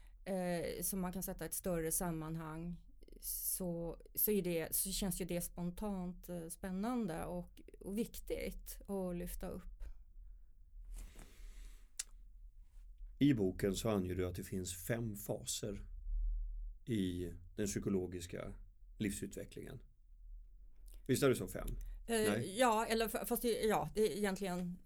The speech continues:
Speaker 1: sex stycken faser då, för det finns ju den som är nollan.
Speaker 2: Ja, just
Speaker 1: Ja.
Speaker 2: det, just det. Vad,
Speaker 1: <laughs> Så,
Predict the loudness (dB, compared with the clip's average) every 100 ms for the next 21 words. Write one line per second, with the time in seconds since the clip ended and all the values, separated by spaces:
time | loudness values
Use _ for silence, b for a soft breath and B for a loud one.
0 | -6 -4 -2 -2 -2 0 0 0 0 0
1 | -2 -2 0 0 -2 b b -4 -2 2
2 | 4 6 4 2 0 -4 B B B B
3 | B 0 2 4 4 6 8 6 6 4
4 | 6 6 4 4 6 6 4 2